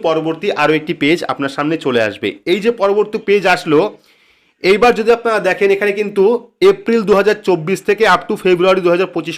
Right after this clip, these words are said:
পর্যন্ত আপডেট রয়েছে। এবার দেখুন ট্রানজ্যাকশন হয়েছে এপ্রিল দু হাজার চব্বিশে। তো এপ্রিল দু হাজার চব্বিশে অ্যামাউন্ট কত ছিল?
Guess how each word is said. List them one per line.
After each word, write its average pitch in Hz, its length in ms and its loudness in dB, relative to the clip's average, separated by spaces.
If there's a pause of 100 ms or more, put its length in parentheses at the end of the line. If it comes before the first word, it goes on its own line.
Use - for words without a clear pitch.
পর্যন্ত 165 380 -2 (360)
আপডেট 151 360 -2
রয়েছে। 110 280 -2 (640)
এবার 220 300 4
দেখুন 247 220 2 (120)
ট্রানজ্যাকশন 196 560 2
হয়েছে 208 260 4 (200)
এপ্রিল 202 300 -2
দু 190 100 4
হাজার 190 180 2 (120)
চব্বিশে। 165 460 0 (300)
তো 190 60 2 (180)
এপ্রিল 220 320 -2
দু 202 100 2
হাজার 196 160 0 (100)
চব্বিশে 175 420 0 (120)
অ্যামাউন্ট 180 420 2
কত 190 100 -2 (100)
ছিল? 190 120 0